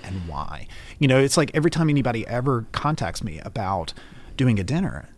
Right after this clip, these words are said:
then the first thing they always ask is about menu. And I just tell them,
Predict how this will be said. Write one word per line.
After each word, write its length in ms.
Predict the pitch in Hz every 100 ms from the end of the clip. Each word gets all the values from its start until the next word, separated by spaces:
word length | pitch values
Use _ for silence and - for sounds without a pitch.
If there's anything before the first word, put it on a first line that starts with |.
| -
then 180 | 92
the 60 | 101
first 220 | - 123
thing 140 | 120 101
they 120 | 82
always 240 | 69 76
ask 280 | 107 101 -
is 100 | 87
about 180 | - 104
menu. 480 | 127 165 101 - 101 - - -
And 120 | 107
I 60 | 90
just 220 | 90 -
tell 100 | -
them, 160 | 82